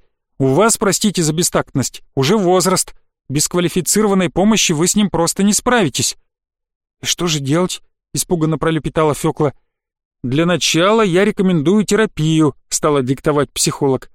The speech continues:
«В частном порядке, разумеется». «Мгм, мгм», отвечала Фёкла. «Но и этого недостаточно.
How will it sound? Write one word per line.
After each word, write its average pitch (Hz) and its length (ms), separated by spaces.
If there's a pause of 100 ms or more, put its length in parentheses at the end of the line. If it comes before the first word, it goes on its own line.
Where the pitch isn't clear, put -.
«В - 120
частном 190 480
порядке, 180 420
разумеется». 151 640 (540)
«Мгм, 196 480
мгм», 175 460 (320)
отвечала 160 500
Фёкла. 143 380 (420)
«Но 127 180
и 233 100
этого 233 340
недостаточно. 208 760